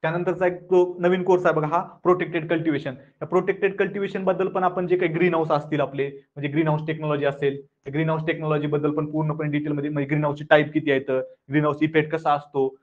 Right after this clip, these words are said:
परत त्यामध्ये कुठले कुठले आपण, अ, flower घेतो, कुठले crop घेतो, vegetable crop असतात, ते बाकीचे जे crop आहेत ते पूर्णपणे आपण यामध्ये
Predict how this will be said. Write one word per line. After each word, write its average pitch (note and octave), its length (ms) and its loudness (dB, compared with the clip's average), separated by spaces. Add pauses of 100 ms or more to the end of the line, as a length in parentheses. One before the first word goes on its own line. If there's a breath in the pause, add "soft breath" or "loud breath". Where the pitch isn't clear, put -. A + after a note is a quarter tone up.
(160)
परत C3+ 120 -2
त्यामध्ये D3 360 0
कुठले D#3+ 260 -4
कुठले D3+ 200 -2
आपण, D3+ 380 -2
अ, C#3+ 160 2
flower C#3+ 380 2
घेतो, C#3 460 -2 (160)
कुठले C#3+ 240 -2
crop C#3+ 280 4
घेतो, C#3 320 2
vegetable C#3 420 -2
crop C#3 240 0
असतात, B2+ 280 0
ते C3+ 120 -10
बाकीचे C#3+ 380 -2
जे D3 80 -2
crop D3+ 260 4
आहेत C3 100 0
ते C3+ 100 -12
पूर्णपणे D#3+ 480 0
आपण D3 260 -6
यामध्ये C#3 340 0